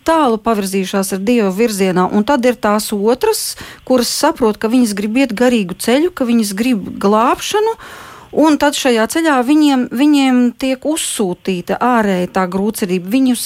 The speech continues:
spiež tā grūtsirdība no ārpuses. Es pareizi sapratu?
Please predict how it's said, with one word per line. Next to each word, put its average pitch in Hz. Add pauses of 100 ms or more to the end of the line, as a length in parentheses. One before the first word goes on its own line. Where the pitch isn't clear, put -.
spiež 214
tā 165
grūtsirdība 170
no 208
ārpuses. 202
Es 196
pareizi 277
sapratu? -